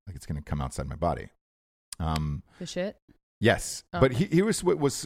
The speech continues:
Speaker 1: really surprising about this gigantic list was, like, they're all great. All of these rock stars are great. If I'm looking around at today's landscape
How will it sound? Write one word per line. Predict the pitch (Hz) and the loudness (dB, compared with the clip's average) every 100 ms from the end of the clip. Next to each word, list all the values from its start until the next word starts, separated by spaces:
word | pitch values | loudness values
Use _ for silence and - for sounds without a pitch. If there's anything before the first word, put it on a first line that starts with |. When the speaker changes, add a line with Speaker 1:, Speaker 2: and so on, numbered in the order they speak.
| - | -10
Speaker 1:
really | - 123 143 139 | -6 0 2 2
surprising | 139 151 151 110 90 | 0 0 2 4 4
about | 92 95 - 82 | 4 2 -2 0
this | 98 - - - - | 0 0 -2 -4 -8
gigantic | - 92 85 - 107 117 - | -2 0 0 0 2 2 -2
list | 82 139 120 - - | 0 2 2 -2 -4
was, | 82 76 | -4 0
like, | 87 82 - - - - - _ - _ _ - | 0 -2 -6 -20 -20 -20 -20 _ -20 _ _ -2
they're | 202 220 | 0 2
all | 220 | 0
great. | 165 92 82 - - - - _ _ _ _ _ _ _ _ _ _ _ | -2 -2 -2 -2 -6 -16 -20 _ _ _ _ _ _ _ _ _ _ _
All | 156 160 | 2 2
of | 143 | 2
these | 123 104 80 - - - | 2 2 0 -8 -16 -6
rock | 104 117 117 | 0 0 0
stars | - 85 82 - | -2 0 0 0
are | 87 | -2
great. | 73 - 76 71 - - - - _ _ _ _ _ | -2 -8 -4 -4 -4 -10 -12 -20 _ _ _ _ _
If | - | 0
I'm | 196 208 | 2 2
looking | 175 151 | 0 0
around | 127 117 107 | 4 4 2
at | |
today's | - 92 90 82 | 0 2 2 0
landscape | 78 73 - 73 | -2 -2 -2 -4